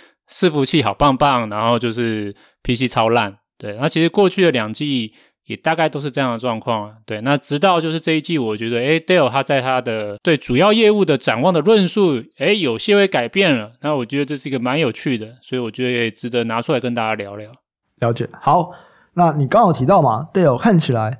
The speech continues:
Speaker 2: 他们现在的展望跟上一次我们看的时候蛮不一样。如果我们来看他们最近这一季的这个表现哦，他们二零二三第四季的损益表现，营收比同期衰退了十一趴，那这是明显高于他们猜测范围的上缘。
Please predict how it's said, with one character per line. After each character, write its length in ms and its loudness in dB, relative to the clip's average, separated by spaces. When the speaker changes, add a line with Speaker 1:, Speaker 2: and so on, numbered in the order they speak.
Speaker 2:
他 100 0
们 240 0
现 180 2
在 140 4
的 100 4
展 220 -6
望 240 -2
跟 300 -4
上 400 2
一 40 -2
次 360 -4
我 80 0
们 120 -4
看 160 0
的 80 0
时 120 -6
候 20 -2
蛮 160 -4
不 140 -4
一 80 -4
样。 120 -6
如 160 4
果 80 4
我 60 4
们 120 4
来 140 2
看 160 2
他 120 2
们 200 0
最 180 4
近 160 2
这 140 2
一 40 0
季 140 -4
的 80 -2
这 100 -4
个 160 -2
表 220 -4
现 180 2
哦， 160 -2
他 100 0
们 160 6
二 100 6
零 160 6
二 100 6
三 220 4
第 100 4
四 140 0
季 100 -2
的 80 0
损 160 -4
益 60 0
表 160 0
现， 200 -4
营 240 0
收 360 2
比 140 0
同 240 -2
期 140 0
衰 180 2
退 160 4
了 140 0
十 180 -4
一 100 2
趴， 280 2
那 120 -2
这 100 2
是 80 4
明 240 4
显 220 2
高 160 4
于 60 4
他 140 2
们 140 2
猜 160 -2
测 140 -2
范 180 -2
围 100 -4
的 140 -6
上 240 -2
缘。 220 -6